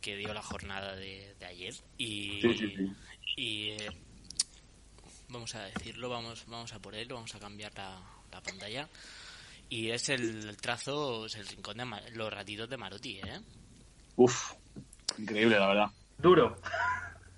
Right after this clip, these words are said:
Speaker 1: Y, y bueno, o sea, quiero decir que muchos, o sea, que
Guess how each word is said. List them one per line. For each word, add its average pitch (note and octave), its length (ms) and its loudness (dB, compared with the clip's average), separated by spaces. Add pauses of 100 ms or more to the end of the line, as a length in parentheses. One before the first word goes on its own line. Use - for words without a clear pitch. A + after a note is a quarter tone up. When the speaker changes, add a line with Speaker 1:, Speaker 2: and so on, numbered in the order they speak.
(840)
Speaker 1:
Y, A2+ 1300 2
y A#2+ 240 8
bueno, C3+ 300 4
o A2 60 2
sea, A2 140 6
quiero A#2+ 160 2
decir A2+ 300 2
que G#2 800 6 (880)
muchos, B2 440 2
o A#2+ 80 -2
sea, A2 180 4
que G#2 220 -4